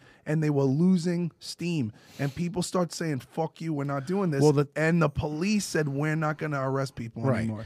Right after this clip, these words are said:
Speaker 2: Because I'm at a place where it's like, I would love nothing more than to go to the beach and say, "Hey, fuck off, do something about it." I can't afford that, dude. I'm at a place in my
Speaker 1: Yeah.
Speaker 2: life that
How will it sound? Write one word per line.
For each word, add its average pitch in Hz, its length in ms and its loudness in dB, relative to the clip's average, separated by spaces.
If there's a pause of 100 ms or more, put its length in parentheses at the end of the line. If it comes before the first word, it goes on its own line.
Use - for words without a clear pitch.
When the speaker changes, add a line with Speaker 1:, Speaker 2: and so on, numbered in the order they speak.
(160)
Speaker 2:
Because 147 400 6
I'm 175 180 6
at 226 80 4
a 170 60 6
place 143 360 4
where 120 140 4
it's 107 140 -2
like, 110 200 -2
I 156 140 2
would 107 340 4
love 131 720 2
nothing 139 480 0
more 110 400 2
than 101 200 -2
to - 60 -10
go 117 140 4
to 117 60 4
the 113 80 2
beach 101 320 -2
and 92 100 -6
say, 82 180 -8
"Hey, 78 360 -6 (240)
fuck - 480 -2
off, 90 400 0
do 104 160 0
something 123 340 0
about 147 300 2
it." 160 120 -2 (280)
I 95 120 -12
can't 143 260 -4
afford 127 400 -6
that, 60 220 -14
dude. 78 240 -10
I'm 113 160 -4
at 139 80 0
a 123 40 -4
place 117 300 -2
in 113 80 -2
my 117 60 0
Speaker 1:
Yeah. 110 80 0
Speaker 2:
life 110 240 -2
that 92 100 -6